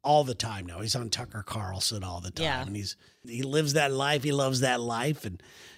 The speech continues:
Speaker 1: Jason is, uh, he, he lives by us.
Speaker 2: He
Speaker 1: And,
Speaker 2: does.
Speaker 1: and he messaged me saying, "I'm moving to an apartment thing," pretty much not even, I mean, I could throw a tennis ball and hit the building probably,
Speaker 2: Yeah,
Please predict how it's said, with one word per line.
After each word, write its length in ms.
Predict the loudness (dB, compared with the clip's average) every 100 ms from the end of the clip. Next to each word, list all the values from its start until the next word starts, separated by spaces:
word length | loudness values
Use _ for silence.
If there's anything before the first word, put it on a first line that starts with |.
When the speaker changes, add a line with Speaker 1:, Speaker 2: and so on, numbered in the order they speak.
| _
Speaker 1:
Jason 520 | -6 -2 0 -2 -2 -2
is, 260 | -2 -2
uh, 320 | -2 -4 -6 -6
he, 120 | -6 -4 -2
he 100 | 2
lives 280 | 4 4 2
by 260 | -4 -10 -8
us. 200 | -8 -8 _ _ -18
Speaker 2:
He 60 | -8
Speaker 1:
And, 60 | 0
Speaker 2:
does. 260 | 0 2
Speaker 1:
and 140 | 2 2
he 80 | 4
messaged 560 | 4 4 2 2 0
me 240 | 2 2 2
saying, 460 | 0 0 -4 -6 -12 -16 -4
"I'm 160 | 0
moving 720 | 4 8 8 6 0 -2 -6 -10 -6
to 240 | -2 0
an 100 | -2
apartment 520 | -2 0 -2 -2 -4
thing," 360 | -2 -2 -2 -4
pretty 220 | -4 -2 0
much 320 | 0 -2 -2
not 220 | 0 2
even, 340 | 2 2 0 -2
I 80 | -4
mean, 100 | -2
I 100 | -2
could 180 | -2 -2
throw 160 | 0
a 40 | 0
tennis 320 | -2 -4 -6
ball 280 | -8 -12 -12
and 80 | -14
hit 100 | -14
the 80 | -10
building 380 | -6 -6 -6
probably, 240 | -8 -2 2
Speaker 2:
Yeah, 220 | 2